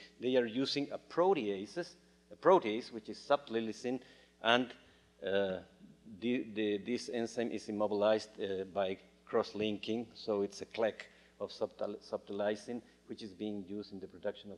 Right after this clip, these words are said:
these drugs. Next one. So, uh, some, some take-home messages with respect to the use of enzyme in organic chemistry.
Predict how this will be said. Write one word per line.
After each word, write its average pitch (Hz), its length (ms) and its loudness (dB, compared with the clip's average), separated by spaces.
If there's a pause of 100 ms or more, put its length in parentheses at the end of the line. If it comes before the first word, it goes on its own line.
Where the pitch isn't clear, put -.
(120)
these 90 200 -14 (240)
drugs. 85 340 -16 (1500)
Next - 240 -10
one. - 100 -20 (520)
So, 185 440 12
uh, 139 240 12 (600)
some, 143 320 -2 (1400)
some 123 420 2
take-home 127 400 4 (140)
messages 127 560 -2
with 107 200 -4
respect 113 460 -2
to 113 60 -12
the 110 120 -10
use 107 340 -8
of 110 140 -14
enzyme 117 400 -4
in 107 140 -6
organic 107 440 -8
chemistry. 139 600 -2